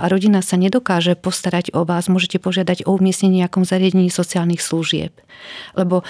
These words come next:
obce si aj zriaďujú, alebo vedia pomôcť, e, a odkážu vás na iné obce,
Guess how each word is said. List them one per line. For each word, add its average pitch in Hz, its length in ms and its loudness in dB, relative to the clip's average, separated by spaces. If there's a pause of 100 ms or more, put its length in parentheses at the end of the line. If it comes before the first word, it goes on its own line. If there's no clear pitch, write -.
(160)
obce - 240 -2
si 190 160 0
aj 220 260 0
zriaďujú, 196 480 4
alebo 175 300 2
vedia 170 240 0
pomôcť, 190 420 2
e, - 20 -14 (440)
a 180 320 0
odkážu 185 400 -2
vás 175 180 -2
na 175 160 2
iné 185 380 4
obce, - 260 -2